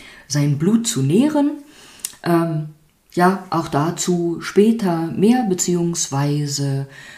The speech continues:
ähm, auf dieser Plattform, die da entsteht, oder bei Fragen, wie ich immer sage, einfach fragen. Ich werfe kurz einen Blick auf meinen Stichpunktzettel. Womöglich ist mir etwas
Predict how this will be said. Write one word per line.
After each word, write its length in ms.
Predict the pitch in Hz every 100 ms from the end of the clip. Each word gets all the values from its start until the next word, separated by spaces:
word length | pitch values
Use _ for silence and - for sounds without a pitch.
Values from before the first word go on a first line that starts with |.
| - - -
ähm, 300 | 151 139 139
auf 180 | 233 -
dieser 240 | 175 131
Plattform, 580 | - 285 - 233 226 208
die 160 | 185
da 120 | 180 165
entsteht, 580 | 151 151 - 147 151 - - - -
oder 420 | 190 196 190 160 156
bei 220 | 147 143
Fragen, 680 | - 113 127 131 131 135 -
wie 300 | 123 143 -
ich 180 | 135 -
immer 240 | 123 123
sage, 520 | 120 110 104 117 131 - -
einfach 420 | 127 127 135 -
fragen. 560 | - - - - - - _ - - - - - - _ _ _ _ _ -
Ich 200 | 135 147
werfe 240 | 156 165
kurz 280 | 147 214 226
einen 360 | 160 156 147 139
Blick 220 | 214 -
auf 160 | 147
meinen 280 | 147 143 143
Stichpunktzettel. 840 | 135 240 - 254 233 214 214 214 -
Womöglich 760 | 170 180 180 196 190 180 -
ist 280 | 165 - -
mir 260 | 160 151 151
etwas 640 | 156 - 151 151 - -